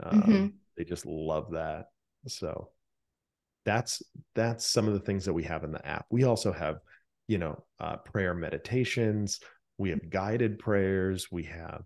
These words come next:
Speaker 1: um, different music available in the app. And then we've done some amazing series of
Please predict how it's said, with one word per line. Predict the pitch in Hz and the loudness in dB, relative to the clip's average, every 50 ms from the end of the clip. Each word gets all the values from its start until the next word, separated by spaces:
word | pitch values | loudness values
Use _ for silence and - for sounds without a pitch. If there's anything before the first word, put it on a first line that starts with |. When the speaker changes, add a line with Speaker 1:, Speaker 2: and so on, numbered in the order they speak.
| - _ _ _ _ _ _ _ _ | -18 _ _ _ _ _ _ _ _
Speaker 1:
um, | - 87 85 80 82 80 80 78 76 71 80 82 85 - - | -8 -6 -6 -4 -4 -6 -6 -8 -8 -10 -10 -12 -14 -4 -2
different | 117 107 - - 101 87 - | -2 -2 0 -2 -4 -4 -4
music | - 95 95 98 101 107 107 101 101 104 98 - - | -6 -6 -4 -2 0 0 0 0 0 -2 -2 -2 -2
available | 98 90 95 92 92 90 95 98 92 95 95 95 95 92 95 92 | -2 0 0 0 0 0 0 -2 -2 0 0 0 0 0 0 -2
in | 92 92 95 | -2 -4 -4
the | 92 90 - - | -6 -6 -6 -6
app. | 85 90 90 90 90 90 - - - - - | -6 -6 -4 -4 -4 -6 -8 -12 -16 -10 -8
And | 98 90 92 | -6 -4 -2
then | 95 98 98 | -2 -2 0
we've | 98 98 95 90 87 | 0 -2 -2 -4 -4
done | 90 104 95 95 92 95 98 | -2 -2 -2 0 -2 -2 -2
some | - - 95 87 85 85 82 - _ _ - | -4 -4 -4 -4 -4 -6 -8 -10 _ _ -10
amazing | 90 90 90 92 92 98 107 107 101 98 117 107 107 104 | -8 -6 -4 -2 -2 0 0 0 0 -2 -2 -2 -2 -2
series | 95 - - - 87 85 90 90 87 87 87 90 | -4 -6 -6 -4 -4 -4 -2 -2 -4 -4 -4 -4
of | 90 87 85 82 | -4 -4 -4 -6